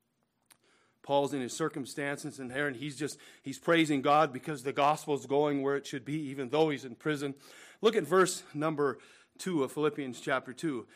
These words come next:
Again, "Fulfill ye my joy, that ye be like-minded, having the same love, being of one accord and of one mind." This will come in a little later because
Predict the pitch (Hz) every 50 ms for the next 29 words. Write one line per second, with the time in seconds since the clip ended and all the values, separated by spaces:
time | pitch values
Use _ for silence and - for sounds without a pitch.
0 | - - _ - 135 135 127 156 139 117 113 - - 196 185 196 - 269 277 269
1 | 240 190 220 233 226 220 220 - - 175 180 175 160 127 - 185 185 165 135 110
2 | 90 85 82 - _ _ _ _ _ _ _ _ _ - 160 180 185 180 185 196
3 | 151 190 190 185 180 180 190 196 190 170 151 151 185 202 220 220 208 156 135 131
4 | 135 139 131 180 196 185 208 202 180 185 175 - - 220 214 214 220 226 214 175
5 | 156 156 156 160 170 165 147 143 127 131 165 185 185 185 180 165 143 143 156 175
6 | 185 185 180 - - 143 147 156 156 156 143 143 143 139 135 139 147 151 156 160
7 | 165 170 160 135 120 180 196 - 247 180 - 190 180 175 165 160 156 156 151 139
8 | 127 135 170 202 185 135 127 139 - - 160 -